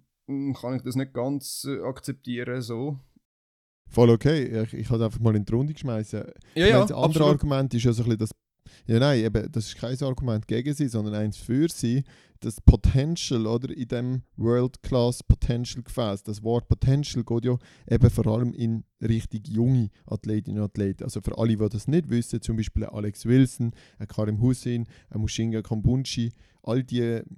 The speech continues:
Speaker 2: Namen, wo, wo schon seit längerem mit vorne dabei sind oder gewesen sind, äh, die sind alle auch nicht in diesem Gefäß, sondern es geht eben ums Potential, um Junge zu fördern. Und darum habe ich das Gefühl, jetzt auch, äh, no,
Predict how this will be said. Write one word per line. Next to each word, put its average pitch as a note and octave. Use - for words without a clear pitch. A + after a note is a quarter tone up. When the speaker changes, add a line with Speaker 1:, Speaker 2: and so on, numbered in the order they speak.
Speaker 2:
Namen, A#2
wo, A2
wo G#2+
schon G#2+
seit G#2
längerem A#2+
mit A#2+
vorne G#2+
dabei C3
sind B2
oder G2
gewesen B2
sind, B2
äh, -
die A2
sind G2
alle A2
auch B2+
nicht D3+
in D3+
diesem D3
Gefäß, A2
sondern A2+
es -
geht A2+
eben B2
ums A#2
Potential, C3+
um A2
Junge C3
zu -
fördern. A2+
Und G#2+
darum D3+
habe B2
ich A#2+
das -
Gefühl, B2
jetzt G#2+
auch, G#2+
äh, G2
no, G#2